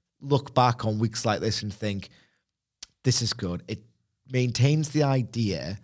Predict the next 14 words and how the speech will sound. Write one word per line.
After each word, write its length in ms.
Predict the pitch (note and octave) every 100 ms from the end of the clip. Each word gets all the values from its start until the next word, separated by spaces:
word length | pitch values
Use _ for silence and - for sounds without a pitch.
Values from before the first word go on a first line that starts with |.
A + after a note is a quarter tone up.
| _ _
without 400 | B2 D#3+ G3+ -
blowing 300 | - F#3 F#3+
anyone 260 | F#3 F3+ F#3
away 340 | F#3 C#3+ C#3+
or 100 | C3
doing 240 | A2+ B2+ C3+
anything 260 | C#3+ D#3
brand 340 | C#3+ C#3+ C#3+ D3+
new, 280 | G#2+ G2+ F#2
it 80 |
maintains 580 | G#2+ G#2 G2+ A2 A#2 B2+
the 140 | C#3+ C#3
idea 640 | C3 A#2 G2+ F#2+ F2+ F2+ - - _ -
that 420 | G2 F2+ -